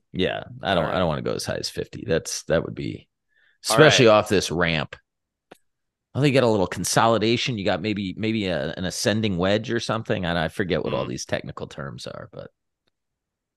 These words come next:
Speaker 2: All right, price of gold reference two thousand fifty-seven right now.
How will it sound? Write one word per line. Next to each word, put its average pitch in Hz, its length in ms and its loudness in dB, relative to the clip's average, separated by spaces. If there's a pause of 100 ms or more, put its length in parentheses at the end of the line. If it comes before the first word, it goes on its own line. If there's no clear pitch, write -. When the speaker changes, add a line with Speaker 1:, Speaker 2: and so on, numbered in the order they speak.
(140)
Speaker 2:
All 113 80 2
right, 107 180 2
price 131 260 0
of 123 140 -8
gold 120 380 2
reference 131 560 0
two 131 200 -8
thousand 107 560 0
fifty-seven - 600 -8
right 58 220 -16
now. 73 300 -14